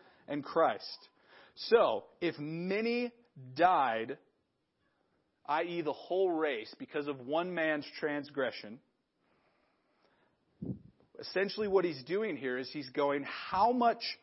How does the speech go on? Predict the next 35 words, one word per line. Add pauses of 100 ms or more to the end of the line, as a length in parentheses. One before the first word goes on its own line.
(220)
more (120)
then (380)
shall
the
grace
of
God
abound
in
this (180)
free
gift
of
grace
that
comes
through
Christ?" (1120)
So
he's
going, (320)
like, (140)
we, (200)
<clears throat>
I
think
the
best
way
to
think
about
it
is
if,